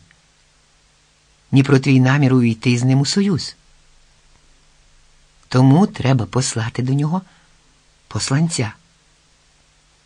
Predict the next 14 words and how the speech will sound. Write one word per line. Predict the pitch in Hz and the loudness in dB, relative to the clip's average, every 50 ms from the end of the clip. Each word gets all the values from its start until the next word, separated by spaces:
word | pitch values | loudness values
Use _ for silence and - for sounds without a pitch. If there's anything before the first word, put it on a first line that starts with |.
| _ _ _ _ _ _ _ _ _ _ - | _ _ _ _ _ _ _ _ _ _ -16
От | - - - - - - - - _ _ _ _ _ _ _ _ _ - | -16 -16 -16 -16 -16 -16 -16 -18 _ _ _ _ _ _ _ _ _ -14
тільки | - - 131 135 - - | -10 -8 -8 -8 -8 -8
кого? | - - 156 143 120 104 110 - _ _ _ _ _ _ _ - | -6 -6 -6 -6 -6 -6 -8 -12 _ _ _ _ _ _ _ -12
Потрібна | - - - 135 123 123 123 120 | -8 -4 -2 -2 0 0 0 0
віддана | 135 156 143 131 120 113 110 - | 0 -2 -2 -2 -2 -2 -2 -4
людина. | - - - - - - - - _ _ _ _ _ _ _ _ _ _ _ _ _ _ _ _ _ _ _ _ _ _ _ _ _ _ _ _ _ _ _ _ _ _ _ _ _ _ | -4 -6 -6 -6 -8 -8 -10 -12 _ _ _ _ _ _ _ _ _ _ _ _ _ _ _ _ _ _ _ _ _ _ _ _ _ _ _ _ _ _ _ _ _ _ _ _ _ _
Ти | - - | -2 -2
хочеш | 180 - - 233 - 233 202 - | 2 4 4 4 4 4 2 2
сказати, | - - 196 202 208 170 196 175 | 2 2 2 2 2 2 0 0
що | - - 170 165 | 0 -2 -2 -2
посланець | - 180 165 - 170 170 185 180 - - | -2 -2 0 0 0 0 0 0 0 0
має | 165 170 165 156 | 2 2 2 2
бути | 147 165 156 - 147 | 0 -2 -2 -2 -4
таємний? | - 160 156 160 156 156 190 208 233 226 226 | -2 -2 -2 0 0 2 2 2 2 0 -2